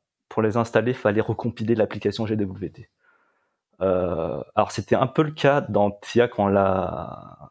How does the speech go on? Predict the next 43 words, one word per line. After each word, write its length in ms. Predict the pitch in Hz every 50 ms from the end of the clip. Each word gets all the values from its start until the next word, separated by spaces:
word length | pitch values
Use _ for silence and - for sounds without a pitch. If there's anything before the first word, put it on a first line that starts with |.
| _ -
quand 260 | - - 98 - -
on 120 | 95 92 87
a 320 | 90 90 87 85 87 95 -
commencé 300 | - 101 98 95 - -
à 40 | 98
travailler 300 | - - 104 95 95 95
dessus. 460 | 90 - - - - 120 131 147 143 - _ _ - -
Euh, 540 | 101 98 95 87 78 73 71 - - - - -
c'est-à-dire 320 | - - - 104 104 104
que 60 | - 104
pour 260 | - - 98 92 101
ajouter 380 | 101 101 98 - - - -
une 80 | 110 110
extension 340 | 104 - - 110 - - 110
de 60 | - _
Tia, 320 | - - - 107 107 104
fallait, 420 | 107 - 98 95 92 90 90 90 90
euh, 80 | 87 - - - - - _ _ _ _ _ _
recompiler 440 | - 120 - 139 117 - - 127
l'application, 600 | 107 117 107 - 101 - 104 95 - - 104 101
euh, 60 | 92 92
Tia 480 | - - - 98 98 101 110 120 - -
et 160 | - 92 90
pouvoir 380 | 87 _ - - - - 92 87
la, 240 | 90 90 87 - - - - - - -
les 80 | - - -
intégrer. 420 | 87 - 95 92 104 104 127 - _ - - - - - - - - _ _ _ _ _ - 104
Euh, 380 | 104 104 104 107 104 107 107 -
et 100 | 107 107
ce 100 | - -
qu'on 260 | - - 120 113 117
a, 580 | 117 117 113 113 113 110 110 110 113 110 110 110
du 120 | 104 101
coup, 240 | - - - 127 135
ça 240 | - - - 110 101
fait 200 | - - - 117
partie 340 | - 120 - - - - 117
des 200 | 107 110 104 101
contributions 640 | - 113 - - 113 110 110 - - - 123 123
que 160 | 120 - - 104
Red 180 | 104 104 98
Hat 200 | 107 107 - -
a, 440 | 98 98 95 92 92 95 92 90